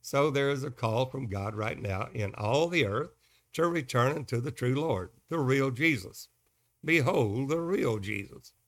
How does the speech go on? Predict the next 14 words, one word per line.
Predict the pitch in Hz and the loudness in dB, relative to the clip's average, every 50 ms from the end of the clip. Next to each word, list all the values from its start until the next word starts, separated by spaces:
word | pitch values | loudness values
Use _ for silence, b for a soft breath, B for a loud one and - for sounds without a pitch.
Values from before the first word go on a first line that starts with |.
| _ _ _ _ _ _ _ _ _ _ | _ _ _ _ _ _ _ _ _ _
the | - 156 | -6 -6
true | - - - 180 180 | -6 -2 0 0 2
God | 151 117 113 113 131 | 2 2 2 2 2
and | 139 139 | 0 -2
eternal | 131 135 139 139 135 143 156 | -2 0 0 0 0 0 -2
life. | 185 - - - - _ _ _ _ _ _ _ _ _ _ _ _ _ _ _ _ _ _ _ _ | -4 -6 -8 -10 -14 _ _ _ _ _ _ _ _ _ _ _ _ _ _ _ _ _ _ _ _
"For | _ 120 110 101 | _ -2 0 2
he | 107 165 190 196 127 | 2 2 4 4 2
hath | 117 110 104 95 - | 0 0 -2 -4 -4
torn, | - 107 101 107 131 143 131 | -4 -4 -2 -2 -2 -2 0
he | 113 135 151 | 0 0 0
will | 156 165 135 113 | 0 -2 -4 -4
heal | 147 - 156 107 | -4 -4 -4 -6
us. | 85 - - - | -6 -10 -14 -18